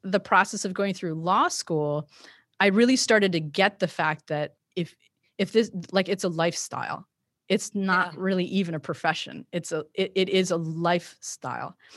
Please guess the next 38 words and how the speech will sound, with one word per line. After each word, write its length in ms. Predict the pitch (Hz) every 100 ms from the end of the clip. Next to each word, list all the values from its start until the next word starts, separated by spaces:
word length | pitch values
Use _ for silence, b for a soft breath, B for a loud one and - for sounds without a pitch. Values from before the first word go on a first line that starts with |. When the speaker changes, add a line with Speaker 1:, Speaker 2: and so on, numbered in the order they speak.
| B B
Speaker 1:
And 160 | 175 185
you 200 | 185 190
better 680 | 165 - 185 233 262 254 254 _ _ _
really 680 | 175 202 208 208 202 196 202 _ _ _ _ _ _ _ _ 190
figure 340 | - 220 220
out 220 | 202 185
something 320 | - 202 196 175
to 60 |
connect 400 | - 185 180 - -
to 380 | 214 165 - - _ _ _ _ _ _ _ _
while 160 | 180 180
you're 140 | 170
doing 300 | 175 180 165
that. 240 | 143 131 -
If 100 | 160
you 60 | 196
don't 140 | 180
already 180 | 160 156
have, 220 | 160 156
like, 100 | 190
some 140 | 339
people 200 | 311 196
already 200 | 170 156
had 220 | 156 160 147
that, 100 | 127
like, 120 | 190
"Oh, 80 | 285
I'm 140 | 247
doing 220 | 240 220
I 160 | 196 202
T 440 | - 220 214 208
or 60 | 170
I'm 100 | 165
doing 220 | 175 170
this, 300 | 175 185 175
I'm 100 | 160
doing 140 | 160
that." 160 | 170